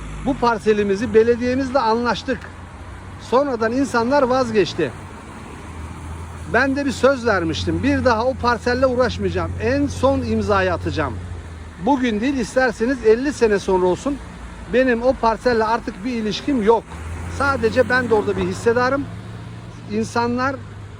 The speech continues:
çürük binalardan kurtulsun diye çaba sarf ediyorum.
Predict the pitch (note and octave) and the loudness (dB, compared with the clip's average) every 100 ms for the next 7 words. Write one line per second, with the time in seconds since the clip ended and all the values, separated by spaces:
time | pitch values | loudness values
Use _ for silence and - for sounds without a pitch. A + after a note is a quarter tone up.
0 | - - - - - G#3+ C4 A3 A#3+ A#3+ | -16 -16 -16 -16 -6 -2 -2 -2 0 4
1 | A3 G#3+ G#3 G3 - G3+ G#3+ G#3+ - C4+ | 4 2 0 -2 -2 -4 -2 -4 -2 0
2 | A3+ F#3 D#3+ F3 F#3 B3 C4 C4 B3 B3+ | 2 2 2 -2 -2 0 0 -2 -2 0
3 | C4+ C#4+ | 0 0